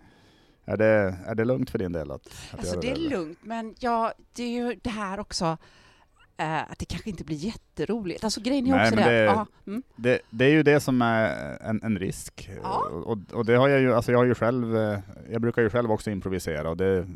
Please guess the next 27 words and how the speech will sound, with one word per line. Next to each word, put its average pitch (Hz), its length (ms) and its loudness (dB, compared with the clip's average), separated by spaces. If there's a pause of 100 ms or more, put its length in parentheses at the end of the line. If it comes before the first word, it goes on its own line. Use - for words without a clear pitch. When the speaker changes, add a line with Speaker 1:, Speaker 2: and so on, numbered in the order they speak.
Speaker 1:
alltså, 104 160 -6
ibland 98 520 0
skäms 104 380 0
jag 87 100 -4
ju 80 80 -6
över, 80 260 -6
över 76 320 -10
det 80 80 -8
som 80 120 -8
kommer 82 240 -6
ut, 64 240 -12
men 87 260 -8 (580)
då 107 100 -2
tänker 135 280 2
jag 120 280 4
att, 117 120 -2
att, - 220 -6
att 110 180 0
då 135 120 2
är 139 80 2
det 135 80 0
det 120 160 2
det 117 80 2
blir 117 240 -2
ändå. 107 380 -4 (240)
Alltså, - 180 -16
det 117 380 -10